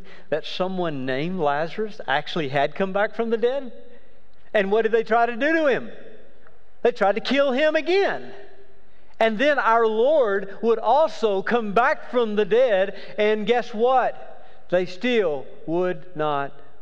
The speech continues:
believe. You see, miracles, miracles do not produce saving faith. The Bible does. Faith comes from hearing the truth, not seeing and experiencing miracles.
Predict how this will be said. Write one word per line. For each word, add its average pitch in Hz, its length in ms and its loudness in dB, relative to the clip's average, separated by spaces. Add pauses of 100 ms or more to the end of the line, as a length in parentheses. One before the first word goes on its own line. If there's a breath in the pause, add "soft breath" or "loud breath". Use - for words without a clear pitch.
believe. 135 380 -4
You 143 80 -4
see, 208 200 -4
miracles, 175 1120 -4 (580 soft breath)
miracles 151 880 -6 (360 loud breath)
do 147 200 -2
not 180 360 -2
produce 139 480 -4
saving 135 520 -4
faith. 113 580 -4 (800)
The 123 80 -6
Bible 143 320 -4
does. 98 600 -8 (880 loud breath)
Faith 233 320 0
comes 233 300 0
from 196 280 0
hearing 220 540 0
the 190 80 0
truth, 202 500 -2
not 190 320 0
seeing 180 640 -2 (260 loud breath)
and 170 80 0
experiencing 160 800 -4
miracles. - 800 -6